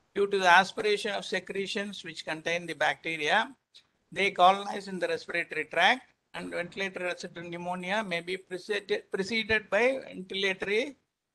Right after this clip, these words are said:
tracheobronchitis, which progresses on to ventilator-assisted pneumonia. The risk factors for, uh, uh, aspiration are what type of endotracheal tube you are using. You said about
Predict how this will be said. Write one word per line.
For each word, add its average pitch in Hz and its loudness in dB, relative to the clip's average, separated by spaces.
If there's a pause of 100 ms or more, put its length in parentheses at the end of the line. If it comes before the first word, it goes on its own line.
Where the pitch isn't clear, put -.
(140)
tracheobronchitis, 190 2
which 190 -4
progresses 185 -2
on 175 0
to 262 0
ventilator-assisted 180 0
pneumonia. 135 -6 (1000)
The 185 2
risk 247 0
factors 254 6
for, 220 2
uh, 196 0
uh, 190 -2 (140)
aspiration 196 -2
are 240 4 (260)
what 208 -2
type 226 4
of 240 2
endotracheal 196 -4
tube 196 -12 (120)
you 170 -6
are 156 0
using. 156 -10 (160)
You 190 -6
said 214 -2
about 214 0